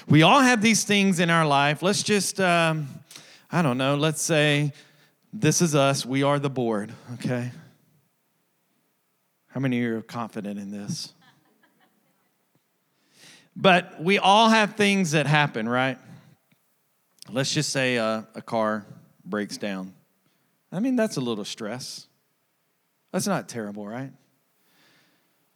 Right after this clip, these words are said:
But then after the car breaks down, then we lose a job.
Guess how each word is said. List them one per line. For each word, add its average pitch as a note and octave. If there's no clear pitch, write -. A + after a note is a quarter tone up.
But D3+
then F#3
after F3
the D#3
car F#3
breaks D#3+
down, E3+
then F3
we D3+
lose B2+
a D3+
job. D#3+